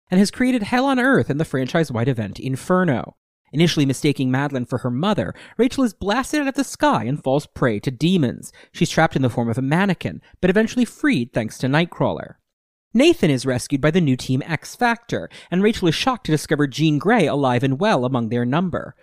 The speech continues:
Rachel hides from them, spying discreetly as Jean cares for baby Nathan,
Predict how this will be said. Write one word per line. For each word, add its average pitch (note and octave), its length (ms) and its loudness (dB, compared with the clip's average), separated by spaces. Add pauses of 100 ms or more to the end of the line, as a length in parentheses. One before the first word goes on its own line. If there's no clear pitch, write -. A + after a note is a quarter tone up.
(260)
Rachel B3 280 2
hides C4 360 -4
from F#2+ 220 -4
them, B1+ 140 -16
spying B3+ 500 2
discreetly D#3 600 -2
as C3+ 160 0
Jean F3+ 260 -2
cares A2+ 320 -2
for D#3 120 -2
baby A#2 280 -2
Nathan, C3 480 2